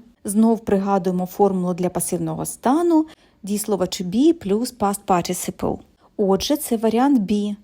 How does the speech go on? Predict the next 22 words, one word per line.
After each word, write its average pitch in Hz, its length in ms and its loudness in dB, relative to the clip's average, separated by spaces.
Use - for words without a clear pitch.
Be 254 200 4
launched. 202 580 -2
І 220 120 0
у 196 40 2
контексті 285 840 -2
The 262 300 -4
first 240 280 -4
Sentinel-six 196 720 -4
satellite 220 760 -4
is 247 100 2
due 233 340 0
to 226 40 -4
be 202 120 0
launched 233 500 -2
in 196 220 2
November. 180 640 -2
І 302 80 -4
двадцять 254 340 -4
шосте 233 320 -6
запитання 381 560 -2
стосується 311 500 -2
теми 311 380 0